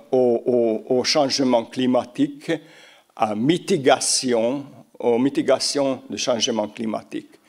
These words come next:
Je pense que, euh, euh,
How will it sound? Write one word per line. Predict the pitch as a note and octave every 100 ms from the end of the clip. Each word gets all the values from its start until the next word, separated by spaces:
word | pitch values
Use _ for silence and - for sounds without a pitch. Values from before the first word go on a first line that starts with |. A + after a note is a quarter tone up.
| - - - - _
Je | A#2+ C#3
pense | C#3+ F#3 G3+ - -
que, | - F#3+ F#3 G3 F3+ - -
euh, | C#3 C#3 C#3 C#3 C#3 - _ - _ _ _ -
euh, | C3+ C3 B2+